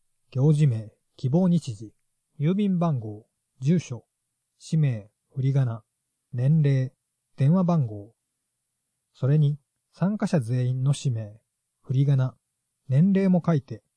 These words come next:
返信用の宛先も記入して、十一月二十二日必着で、同センターへ。なお、エプロン、三角巾、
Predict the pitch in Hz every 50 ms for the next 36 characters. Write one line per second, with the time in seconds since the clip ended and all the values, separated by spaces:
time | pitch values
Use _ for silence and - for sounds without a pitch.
0 | _ _ _ _ _ _ _ _ _ _ _ _ _ _ - 160 190 220 196 -
1 | 220 220 208 208 208 208 196 196 190 - 196 - 185 - 190 185 190 - - 143
2 | 127 127 131 127 117 - - - 123 120 - _ _ _ _ _ _ _ _ _
3 | _ _ _ _ _ _ 113 120 143 196 226 220 190 - 214 214 202 - 208 196
4 | 180 190 220 190 202 175 147 139 147 156 151 131 - 127 113 - 127 117 - -
5 | - 123 113 117 110 117 120 - _ _ _ _ _ _ _ _ _ - 151 170
6 | 208 160 120 - - - 160 151 139 - - 113 107 101 101 107 113 _ _ _
7 | _ _ _ _ _ _ _ _ _ _ _ _ _ _ _ _ _ _ _ _
8 | _ _ 135 135 131 113 107 - _ _ _ _ _ _ _ _ _ _ _ _
9 | 165 175 - 202 170 151 120 110 113 - _ _ _ - - 135 143 160 160 -
10 | 165 147 - _ _ - 117 107 104